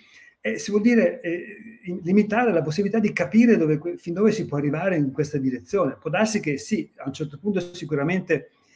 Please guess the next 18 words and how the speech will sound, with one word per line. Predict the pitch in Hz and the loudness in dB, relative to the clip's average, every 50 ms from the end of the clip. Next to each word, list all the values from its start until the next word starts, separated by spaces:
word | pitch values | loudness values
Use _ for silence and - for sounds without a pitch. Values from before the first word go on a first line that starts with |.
| - - | -20 -20
si | _ - 170 | _ 2 2
esaurirà | 175 156 165 170 160 160 160 165 165 170 | 4 6 6 6 6 6 4 2 2 0
la | 156 143 | 0 0
loro | 143 147 147 143 | 2 2 0 0
capacità | 147 143 147 147 147 - 160 | -2 -4 -6 -6 -6 -4 -2
di | 151 151 | -2 -2
apprendimento, | 139 - 143 143 147 147 143 131 117 101 - - | -2 -2 -2 0 2 4 2 2 0 -4 -10 -16
si | 113 - - 160 | -18 -6 -4 -4
esauriranno | 160 147 160 156 143 147 160 175 175 - - - - | 0 0 2 2 2 0 0 -2 -4 -6 -8 -12 -18
forse | - - 170 170 175 175 - 156 | -10 -4 -2 -2 -2 -2 -4 -6
anche | 160 160 156 156 151 | -8 -6 -8 -10 -6
prima | - 190 202 185 165 143 135 - _ _ _ _ _ | -4 -2 -2 0 -2 -4 -6 -8 _ _ _ _ _
i | 151 147 | -4 -4
dati | 151 156 165 170 - 180 - | -2 -4 -4 -6 -8 -8 -8
su | - 151 - | -8 -10 -12
cui | - 151 151 160 156 147 139 - _ _ _ | -8 -4 -2 0 0 0 -2 -4 _ _ _
fare | - 165 165 170 | -6 0 0 0
apprendimento, | 175 170 147 147 147 151 170 180 165 139 117 113 - 120 - | 0 0 0 0 0 2 2 2 0 -2 -2 -4 -8 -12 -14